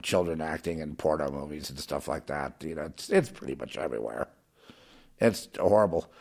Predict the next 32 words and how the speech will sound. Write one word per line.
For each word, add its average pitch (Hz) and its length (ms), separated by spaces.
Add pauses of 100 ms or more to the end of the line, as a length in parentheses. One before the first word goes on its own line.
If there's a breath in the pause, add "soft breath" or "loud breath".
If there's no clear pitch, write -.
(200 soft breath)
Most 143 300
of - 60
these 139 220
kids 143 340
will, 123 400 (120)
you 120 120
know, 107 320
if 107 200
they 117 80
don't 113 160
commit 107 240
suicide, 101 480
a - 20
lot 90 140
of 90 60
them 92 200
wind 90 200
up 80 100
in 76 80
jail. 80 480 (760 soft breath)
Um, 78 520
you 104 100
know, 85 320
abuse, 95 680
uh, 95 240 (260)
children 92 520
abuse, 92 720
you - 100
know, 69 120
they - 160
become 90 320
abusers. 87 640